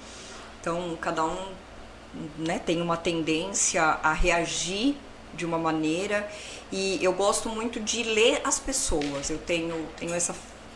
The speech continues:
não uma facilidade, mas é uma coisa que eu gosto, assim, eu sou observadora, e eu gosto de ler as pessoas, e a partir do momento que você lê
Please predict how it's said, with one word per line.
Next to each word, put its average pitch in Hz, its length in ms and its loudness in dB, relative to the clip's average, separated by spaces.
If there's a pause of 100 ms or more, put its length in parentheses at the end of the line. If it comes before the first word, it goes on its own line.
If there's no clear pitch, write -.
(200)
não 330 120 -2
uma 311 120 0
facilidade, 160 760 4
mas 170 360 -4
é - 120 -4
uma 302 140 0
coisa 330 240 0
que - 100 -6
eu 330 80 2
gosto, 196 480 6
assim, 156 300 0
eu 147 100 -4
sou - 220 0
observadora, 165 1000 2 (560)
e 208 60 -2
eu 214 80 4
gosto 220 280 4
de 247 140 0
ler 233 360 2 (580)
as 185 160 0
pessoas, 160 520 4
e 170 120 6
a 170 60 6
partir 175 280 2
do 233 60 -2
momento 220 380 -2
que 180 100 -10
você - 360 2
lê 185 480 6